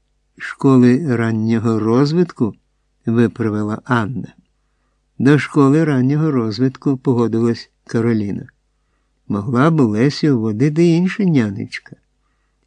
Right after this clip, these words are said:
І чекати її там, це нескладно». Гостя мовчки розглядала корону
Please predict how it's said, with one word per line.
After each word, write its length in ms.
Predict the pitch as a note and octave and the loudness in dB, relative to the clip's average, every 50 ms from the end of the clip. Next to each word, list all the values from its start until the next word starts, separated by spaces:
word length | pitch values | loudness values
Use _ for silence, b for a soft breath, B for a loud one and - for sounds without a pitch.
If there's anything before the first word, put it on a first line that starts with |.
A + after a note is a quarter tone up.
| _ | _
І 100 | - A#2 | -4 -4
чекати 560 | A2 - - A#2 - - F3+ G#3 G#3 - C#3 B2 | -4 -2 -4 -4 -2 0 0 0 2 4 4 4
її 260 | A#2 A2+ A2+ G#2+ G2+ | 4 4 0 -2 -4
там, 420 | - - A#2+ B2+ C#3+ D#3+ E3 D#3+ - _ _ _ _ _ _ _ _ _ _ _ _ _ _ | -4 -2 -2 -2 -2 -2 -4 -6 -10 _ _ _ _ _ _ _ _ _ _ _ _ _ _
це 180 | - - C3+ C3 | -6 -2 0 2
нескладно». 800 | C#3+ E3 D#3+ - - - F3 D#3+ D3+ C3+ A#2+ A#2 B2+ C#3+ E3+ E3 - _ _ _ _ _ _ _ _ b b b b b b b b b _ _ _ _ _ _ _ _ | 2 0 -2 -4 -6 -2 0 0 0 0 -2 -2 -4 -4 -4 -8 -12 _ _ _ _ _ _ _ _ b b b b b b b b b _ _ _ _ _ _ _ _
Гостя 400 | C#3+ D3+ F3+ E3+ - - F3+ F3 | 0 2 2 2 2 2 2 4
мовчки 560 | E3+ F3+ F#3 E3+ C#3+ - - - - C#3+ C#3 | 6 6 4 4 2 0 -6 -2 0 2 2
розглядала 800 | C3+ B2+ G#2 A2+ B2 B2+ A#2 C3 C3 C3 B2+ B2 B2 A#2+ - - - _ _ _ _ _ _ _ _ _ | 4 2 0 2 0 2 2 2 2 4 4 2 2 0 -2 -6 -12 _ _ _ _ _ _ _ _ _
корону 720 | - - B2 A#2+ A#2+ A#2+ A#2+ A#2 A2+ A2+ A2 G#2+ A#2+ A#2 | -2 0 2 2 2 2 0 0 0 -2 -2 -4 -6 -10